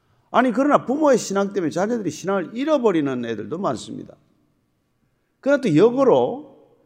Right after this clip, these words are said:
자녀들 때문에 부모의 신앙이 자라거나 자녀 때문에 부모의 신앙을 갖게 되거나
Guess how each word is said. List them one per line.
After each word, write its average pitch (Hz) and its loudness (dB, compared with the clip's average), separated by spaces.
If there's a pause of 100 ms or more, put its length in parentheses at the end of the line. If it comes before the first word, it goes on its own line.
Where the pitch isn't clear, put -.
(140)
자녀들 254 2
때문에 135 -4
부모의 143 -4
신앙이 107 -8
자라거나 95 -8
자녀 190 -4
때문에 220 -6
부모의 214 -4
신앙을 151 -8
갖게 233 -2
되거나 98 -6